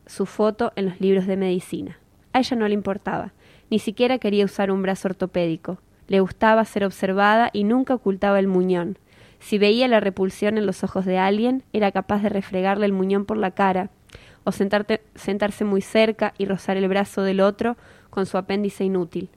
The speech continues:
hasta humillarlo, hasta dejarlo al borde de las lágrimas. No sé cuál fue la primera película. A mí no me daban permiso para verlas.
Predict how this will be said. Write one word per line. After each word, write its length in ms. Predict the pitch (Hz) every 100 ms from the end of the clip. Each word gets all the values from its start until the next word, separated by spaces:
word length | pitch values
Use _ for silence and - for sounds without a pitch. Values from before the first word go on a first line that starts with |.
| _ -
hasta 200 | - 196
humillarlo, 640 | 190 185 226 208 202 -
hasta 220 | - -
dejarlo 520 | 185 175 202 202 208 -
al 140 | 220
borde 260 | 196 202 202
de 60 | 202
las 140 | 190 -
lágrimas. 580 | 180 175 185 196 - _ _ _ _ _ _ _ _ _ - - - - - _ _ -
No 120 | 254
sé 180 | 285 240
cuál 160 | 208
fue 160 | - 202
la 100 | 190
primera 380 | 190 202 190 190
película. 640 | 190 190 185 185 180 185 _ _ _ _ _ _ _ _ _ _ _ _ -
A 100 | 208
mí 280 | 226 247 -
no 100 | 233
me 120 | 214
daban 280 | 208 202 190
permiso 420 | 190 185 190 190
para 240 | 190 180 180
verlas. 480 | 180 - 196 -